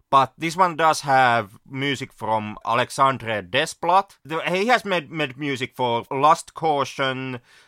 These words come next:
The Shape of Water. Like the music, also a hell of a lot of work was done in the animation department. Like, absolutely crazy amount of work.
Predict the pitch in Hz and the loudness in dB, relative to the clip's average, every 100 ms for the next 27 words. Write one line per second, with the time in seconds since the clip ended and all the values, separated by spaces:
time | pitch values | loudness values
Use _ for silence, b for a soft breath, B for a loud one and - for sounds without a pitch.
0 | b 123 - 147 139 139 139 139 139 131 | b -8 -2 -2 0 -2 -2 0 2 2
1 | 127 127 123 117 117 _ _ _ 139 170 | 2 -2 -2 -6 -10 _ _ _ -2 -2
2 | - 160 143 139 139 120 123 - - _ | -2 -6 -4 -4 -4 -4 -6 -6 -14 _
3 | - 139 147 - 143 127 - - _ _ | 0 0 0 -2 0 0 -4 -10 _ _
4 | - 113 113 _ _ 202 208 151 131 123 | -10 -8 -8 _ _ 2 4 4 2 0
5 | 113 113 117 104 95 95 _ _ _ _ | -2 -4 -4 -4 -6 -12 _ _ _ _
6 | _ 107 104 - 104 123 110 98 95 104 | _ -6 -6 -6 -2 4 4 2 -4 -12
7 | 95 92 90 82 95 92 87 85 - 98 | -12 -10 -12 -14 -14 -14 -14 -14 -16 -18
8 | 90 - 92 78 - 98 - 104 _ _ | -18 -14 -14 -14 -18 -20 -20 -20 _ _
9 | 123 139 - - 135 117 101 117 - - | 0 0 0 -8 -4 -4 -6 -10 -12 -12
10 | 117 117 110 107 98 107 - 95 92 90 | -8 -6 -6 -8 -10 -10 -10 -10 -10 -12
11 | 90 95 _ 98 95 90 80 73 107 | -14 -16 _ -14 -12 -12 -14 -18 -20